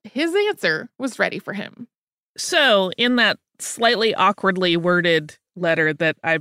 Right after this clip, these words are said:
Speaker 2: just made poor Tracy read, what it really <laughs> sums up to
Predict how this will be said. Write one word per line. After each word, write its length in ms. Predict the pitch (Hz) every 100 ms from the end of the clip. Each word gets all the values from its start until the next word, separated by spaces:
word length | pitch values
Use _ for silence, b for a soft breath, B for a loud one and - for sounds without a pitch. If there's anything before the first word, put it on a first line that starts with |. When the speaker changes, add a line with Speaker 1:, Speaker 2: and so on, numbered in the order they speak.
| -
Speaker 2:
just 220 | 180 -
made 200 | 170 156
poor 180 | - 160
Tracy 400 | - 160 - 156
read, 320 | 151 143 143 B 359 480 508
what 100 | 285
it 80 | 330
really 380 | 302 403 403 415
<laughs> 0 |
sums 400 | - 302 269 240
up 180 | 285 247
to 400 | 285 226 -